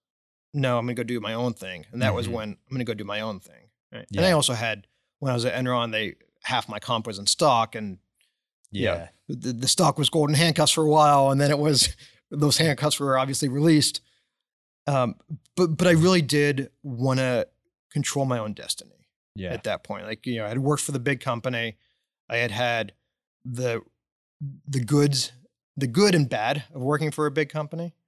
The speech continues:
Speaker 1: right? All the resources around it. And so I knew I, I wanted to go have control.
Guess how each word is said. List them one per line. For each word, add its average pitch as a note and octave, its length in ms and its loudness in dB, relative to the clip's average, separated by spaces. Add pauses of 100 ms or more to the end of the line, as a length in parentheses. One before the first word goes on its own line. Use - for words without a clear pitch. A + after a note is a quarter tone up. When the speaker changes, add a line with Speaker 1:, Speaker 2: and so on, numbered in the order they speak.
(200)
Speaker 1:
right? B2+ 240 -4
All C#3 180 4
the C#3 100 0
resources C3+ 540 -2
around D3 260 0
it. F3+ 140 -4 (1000)
And C#3+ 140 0
so D#3+ 160 4
I D3+ 40 2
knew F#3 180 2
I, E3 140 2
I A#2 40 -2
wanted F3 280 2
to D3 40 -4
go C#3 240 0 (760)
have C#3 220 0
control. B2 540 -6